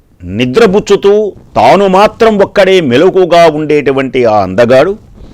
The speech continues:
గోపికల యొక్క జో కొట్టుతూ ఉంటే, నిద్రపోయినట్లు కన్నులు తెరవకుండా, కదలకుండా పడుకున్నాడు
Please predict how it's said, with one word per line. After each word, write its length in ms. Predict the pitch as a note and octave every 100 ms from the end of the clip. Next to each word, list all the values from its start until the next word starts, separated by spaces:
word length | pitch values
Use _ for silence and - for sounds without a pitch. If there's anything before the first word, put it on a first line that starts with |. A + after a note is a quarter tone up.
| - _ - -
గోపికల 580 | E2+ G#2 F3 A3 G3+ F3
యొక్క 320 | D#3 C#3+ C#3+ G2+ D#2 E2 - G2+
జో 380 | F2 C3 E3+
కొట్టుతూ 360 | F3+ D#3 C#3 D3+
ఉంటే, 580 | D3 B2 G#2+ G#2+ A#2+ D#3+ _ _ - -
నిద్రపోయినట్లు 1300 | G2+ A2+ G#2+ F#3 F#3+ - D3 F3+ F#3+ D3 - C3+ D#3+ -
కన్నులు 320 | A#2 D3+ G3+
తెరవకుండా, 760 | F#3 C3 D3 D#3+ C#3+ B2+ A#2+ B2 -
కదలకుండా 640 | B2 D3+ G3 D3+ C3+ B2
పడుకున్నాడు 720 | A2+ A2+ A#2 A#2+ A#2 G#2 F#2+